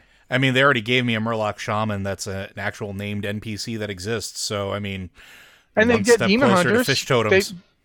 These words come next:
Speaker 2: they're gonna be the, the third Demon Hunter race
Speaker 1: So
Speaker 2: because they're canonically Demon Hunters.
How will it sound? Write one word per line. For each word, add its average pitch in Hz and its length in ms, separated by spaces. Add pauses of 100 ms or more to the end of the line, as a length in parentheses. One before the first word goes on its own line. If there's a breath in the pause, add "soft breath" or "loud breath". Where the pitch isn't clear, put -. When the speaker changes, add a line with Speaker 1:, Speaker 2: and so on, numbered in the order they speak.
(280)
Speaker 2:
they're 180 120
gonna 202 200
be 214 100
the, 180 320
the 175 100
third 185 320
Demon 147 280
Hunter 135 220
race 131 320
Speaker 1:
So 214 140
Speaker 2:
because 151 160
they're 156 160
canonically 151 640
Demon 160 340
Hunters. 127 460